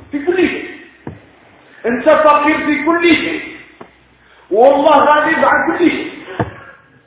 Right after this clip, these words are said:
والفقر. الفقر إذا الإخوان الكرام،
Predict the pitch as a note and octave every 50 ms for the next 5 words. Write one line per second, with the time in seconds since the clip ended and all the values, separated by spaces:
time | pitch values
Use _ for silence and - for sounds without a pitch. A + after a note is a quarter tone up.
0 | _ _ _ _ _ _ _ _ _ _ - F3 - - - - G#3+ - - -
1 | - - - - - - - - _ _ _ _ _ _ _ _ _ _ _ _
2 | _ _ _ _ _ _ _ _ _ _ _ _ _ _ _ _ _ _ _ _
3 | _ _ _ _ _ _ - G3 F#3+ - - - _ _ _ _ _ _ _ _
4 | _ _ _ _ _ _ _ _ _ _ _ _ _ _ _ _ _ _ _ _
5 | _ _ _ - - F#3 E3+ E3+ E3+ E3 E3+ D#3 - E3 E3 D#3+ D3+ D3 D3 -
6 | D3 C#3 C3+ C3+ C3 C3